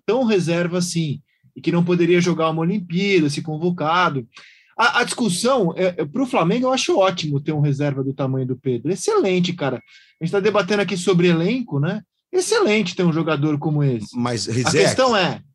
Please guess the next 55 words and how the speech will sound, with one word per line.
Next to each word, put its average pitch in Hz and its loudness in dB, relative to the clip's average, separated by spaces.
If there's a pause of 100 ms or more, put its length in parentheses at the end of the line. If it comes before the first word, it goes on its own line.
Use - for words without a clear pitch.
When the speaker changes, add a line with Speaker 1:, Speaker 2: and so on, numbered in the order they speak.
(400)
Speaker 1:
é, 165 0
pro 226 -2
Pedro, 294 2 (400)
se, 247 -4
se 247 -4
pra 247 0
carreira 240 2
dele 220 0
é 277 2
bom 214 -4
ou 311 -2
ruim. 208 0
Por 160 -2
isso 240 -4
que 294 -2
o - -6
debate 214 0
tá 262 0
à 285 -2
mesa. 160 -2
Fala, 175 0
Luiz. 135 -2
Speaker 2:
Então, 139 -6
é 165 -4
o 165 -2
que 185 0
eu, 185 2
assim, 127 0
que - -4
eu 147 4
acho 160 0
que 123 0
é, 98 0
é 98 -2
bem 135 0
importante 123 0
a - -6
gente 110 -4
resgatar 110 -2 (600)
é 117 -2
uma, 139 0
uma 127 0
posição 135 0
que 110 -6
foi 143 -2
primeiro 180 2
do 185 2
Jorge 131 2
Jesus, 123 0
de 101 -6
uma 123 -2
forma 117 0
um 104 0
pouco 104 -4
mais 104 -2